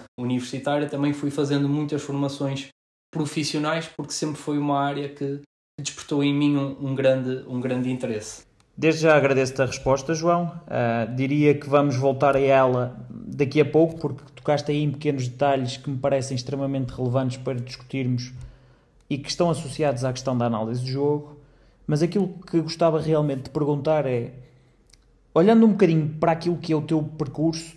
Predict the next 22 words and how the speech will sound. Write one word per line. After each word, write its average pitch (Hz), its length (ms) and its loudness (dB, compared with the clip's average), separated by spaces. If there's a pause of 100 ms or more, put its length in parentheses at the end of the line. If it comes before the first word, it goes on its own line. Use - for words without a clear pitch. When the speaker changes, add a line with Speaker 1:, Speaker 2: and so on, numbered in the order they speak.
(160)
Speaker 2:
denota-se 160 540 2
claramente 151 600 0
que - 140 -8
a 143 80 0
paixão 139 460 -2
pelo 147 220 -6
desporto 135 420 -6
esteve 135 280 -6
sempre 135 240 -4
presente. 120 600 -6 (800)
Aliás, 147 300 4
de - 80 -12
facto, 151 320 -2
começaste 151 460 -2
como 143 160 -6
treinador. 127 520 -2 (420)
Mas 196 540 4 (400)
quando 180 280 6
é 220 100 6
que 185 500 0 (1080)
identificaste, 190 960 2
"Não, 143 500 2